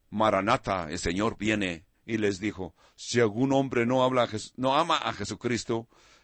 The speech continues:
que sea maldecido". Usó dos palabras. Galacias uno, "Si alguna persona les predica algún otro evangelio que no sea el evangelio de gracia,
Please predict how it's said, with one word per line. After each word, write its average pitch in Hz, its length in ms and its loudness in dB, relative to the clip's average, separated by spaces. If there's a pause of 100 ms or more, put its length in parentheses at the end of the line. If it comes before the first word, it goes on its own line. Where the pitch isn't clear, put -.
(220)
que 107 180 0
sea 139 380 6
maldecido". 107 1040 0
Usó 104 340 0
dos 113 220 2
palabras. 101 520 0
Galacias 110 500 0
uno, 110 340 -4 (320)
"Si - 160 -2
alguna 123 320 2
persona 104 640 0 (160)
les 107 240 -2
predica 110 640 0
algún 107 340 0
otro 120 340 2
evangelio 104 680 0 (240)
que 143 100 0
no 139 140 2
sea 123 400 2
el 117 140 0
evangelio 110 400 0
de 101 100 -2
gracia, 113 480 -2